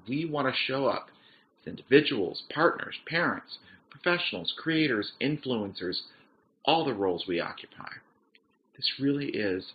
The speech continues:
our moment in history. As we become less referential to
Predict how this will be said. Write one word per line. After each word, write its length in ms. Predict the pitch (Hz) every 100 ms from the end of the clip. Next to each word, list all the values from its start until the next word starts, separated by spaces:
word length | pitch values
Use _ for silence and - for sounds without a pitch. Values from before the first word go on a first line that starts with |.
| -
our 200 | 95 104
moment 380 | 101 92 92 -
in 100 | 101
history. 600 | 92 98 - - 67 64 - _ _ _ _ _ _ 988 _ _ - _ _ _ _ _ _ _ -
As 300 | 131 160 160
we 100 | 139
become 600 | - 104 - 76 80 90
less 340 | 104 120 - -
referential 680 | 101 92 104 95 95 - 90
to 100 | -